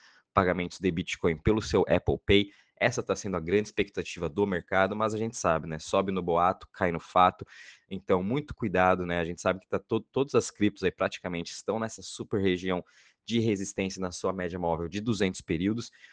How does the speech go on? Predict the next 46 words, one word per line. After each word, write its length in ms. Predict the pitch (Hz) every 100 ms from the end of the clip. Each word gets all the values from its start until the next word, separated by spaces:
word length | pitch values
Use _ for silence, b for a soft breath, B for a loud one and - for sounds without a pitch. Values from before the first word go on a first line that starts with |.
| B -
E 60 | 135
qualquer 320 | 143 131 143
movimentozinho 840 | 139 127 123 117 117 98 107 104
aí 300 | 98 98 -
negativo 580 | 95 104 104 101 - 87
de 120 | 85
Bitcoin 540 | 90 98 - - 98 90
vai 240 | 101 98
afetar 380 | 98 101 - 92
o 40 |
mercado 480 | 92 92 - 90 90
como 240 | - 95
um 80 | 95
todo, 380 | - 87 82 78
né? 140 | 78
Ano 180 | 76 90
passado, 500 | - 95 - 92 90
por 120 | -
exemplo, 280 | 90 87 85
no 80 | 87
Bitcoin 400 | 85 87 - 85
Conference, 480 | - 117 123 117 -
a 40 |
gente 140 | 92 -
teve 220 | 95 98
um 80 | 95
anúncio 440 | 90 95 95 92
aí 180 | 92 98 B B B B
de 200 | 98 104
El 140 | 101
Salvador, 580 | 107 120 107 104 95 92 - b _
que 360 | - 92 92 - -
legalizou 720 | 98 98 92 92 82 95 95
o 80 | 95
Bitcoin, 520 | 95 98 - 98 87
né? 100 | 80
Então, 260 | 80 98 90
quem 160 | -
sabe 240 | 87 87 85
esse 240 | - -
ano 220 | 87 87
vamos 180 | 85 87
ter 240 | 80 85 85
um 100 | 82
grande 320 | 95 95 95
anúncio. 400 | 85 120 123